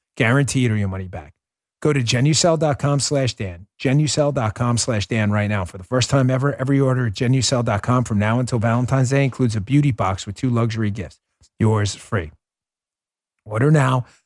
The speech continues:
This is the last week. genucel dot com slash Dan. Genucel dot com slash Dan. That's Genucel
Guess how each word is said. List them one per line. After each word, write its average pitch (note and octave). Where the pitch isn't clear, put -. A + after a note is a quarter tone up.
This G2
is A2
the A2+
last A2+
week. A#2+
genucel C#3
dot A#2+
com B2
slash G2
Dan. C#3+
Genucel D#3+
dot G2
com A#2+
slash F#2+
Dan. A2
That's F#2
Genucel C3